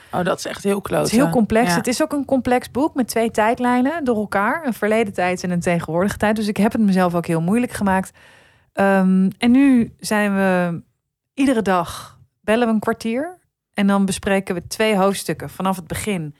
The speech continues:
Speaker 2: Dat is dan de
Speaker 1: Mm.
Speaker 2: planning. En daar zijn we gewoon heel veel over aan het praten. Mijn redacteur Harold en ik. En, ehm,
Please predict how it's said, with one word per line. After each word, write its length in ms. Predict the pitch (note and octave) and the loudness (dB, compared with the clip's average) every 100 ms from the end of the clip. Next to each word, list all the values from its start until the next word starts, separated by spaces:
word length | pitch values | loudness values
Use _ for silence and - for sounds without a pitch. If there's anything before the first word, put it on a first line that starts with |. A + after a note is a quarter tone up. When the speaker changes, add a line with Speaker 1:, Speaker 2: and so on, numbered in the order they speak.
| _ _ _ | _ _ _
Speaker 2:
Dat 220 | F#3 G3 | -6 -6
is 60 | - | -6
dan 400 | F3 F3 E3+ - | -2 -2 -2 -6
de 60 | - A#3 D4 | -8 -6 -4
Speaker 1:
Mm. 60 | |
Speaker 2:
planning. 400 | - G3+ G3+ E3 - F#3 F3+ G3 - _ _ | 0 2 4 2 0 -2 -6 -12 -16 _ _
En 100 | - | 0
daar 100 | G#3 | 4
zijn 140 | G#3+ | 4
we 60 | G#3 | 2
gewoon 180 | - G3 | 2 4
heel 320 | F#3 A3 C4 | 6 6 4
veel 160 | A#3 E3 | 2 2
over 220 | F3 F3+ | 2 0
aan 40 | E3 | 0
het 60 | E3+ | 2
praten. 540 | F#3 G3+ F#3+ D#3 D3+ | 2 2 -2 -4 -6
Mijn 140 | D#3 D#3 | -6 -6
redacteur 580 | D#3+ D#3 - G3 F3+ - | -6 -6 -2 0 2 0
Harold 480 | D#3 F3 E3+ D#3 - | 0 0 0 -4 -4
en 140 | E3 | -6
ik. 280 | E3 D#3+ - _ _ _ _ | -6 -8 -14 _ _ _ _
En, 300 | - F#3 F#3 | -2 0 2
ehm, 480 | F3+ F3 F3 E3+ | 2 0 0 -2